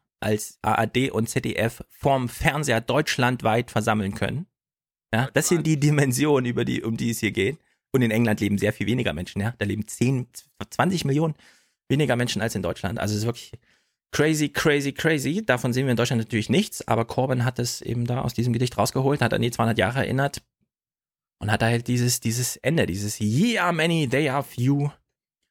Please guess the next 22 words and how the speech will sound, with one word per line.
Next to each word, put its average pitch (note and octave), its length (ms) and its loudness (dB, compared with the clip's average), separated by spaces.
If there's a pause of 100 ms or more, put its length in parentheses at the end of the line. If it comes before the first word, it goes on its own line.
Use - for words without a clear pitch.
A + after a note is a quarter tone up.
(120)
Und - 80 -2
wir C3 80 4
drehen's D3+ 240 -2
halt E3 100 2
um, G#3 160 2
ja. G#2+ 160 0
Bei B2 80 0
uns A#2 160 -2
sind D#3+ 100 -2
die D#3+ 80 0
ein D#3+ 120 2
Prozent, E3+ 480 -4 (260)
äh, D3 480 -4
die D#3+ 60 -6
Coolen D3 440 2 (220)
und C3 160 2
nicht A#2+ 200 2
die A2+ 160 2
Idioten, A#2 540 2
die F#2+ 100 -6
irgendwas G2+ 280 -4
machen. A2+ 280 -10